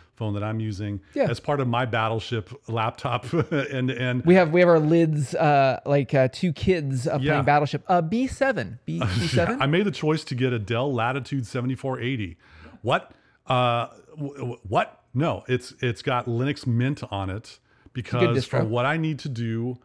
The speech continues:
Speaker 1: I need a web browser. Hi, Firefox. I need a Notes app. Hi, Obsidian. I need a V P N. Hi, Mullvad.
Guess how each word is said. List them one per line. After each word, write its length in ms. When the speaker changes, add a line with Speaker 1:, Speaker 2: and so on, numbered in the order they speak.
Speaker 1:
I 80
need 340
a 80
web 260
browser. 420
Hi, 160
Firefox. 680
I 140
need 160
a 60
Notes 400
app. 340
Hi, 160
Obsidian. 760
I 100
need 240
a 120
V 200
P 220
N. 240
Hi, 180
Mullvad. 680